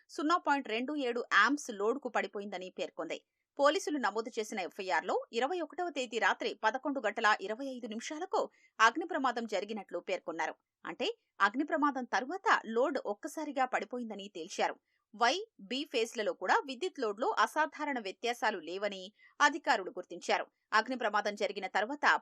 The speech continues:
పన్నెండు గంటల నలభై నాలుగు నిమిషాల నుంచి ఒంటి గంట ముప్పై నిమిషాల వరకు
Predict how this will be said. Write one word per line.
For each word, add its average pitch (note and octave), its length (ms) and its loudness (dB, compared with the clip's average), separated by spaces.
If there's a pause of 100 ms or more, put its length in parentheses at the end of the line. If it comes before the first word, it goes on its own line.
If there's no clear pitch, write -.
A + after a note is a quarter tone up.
పన్నెండు B3+ 380 2
గంటల G3+ 280 4
నలభై G#3 360 0
నాలుగు A3 300 -2
నిమిషాల G3+ 400 0
నుంచి G3+ 420 -8 (280)
ఒంటి C#4+ 220 0
గంట B3 220 0
ముప్పై G#3+ 380 -2
నిమిషాల G#3+ 360 0
వరకు G3 420 -4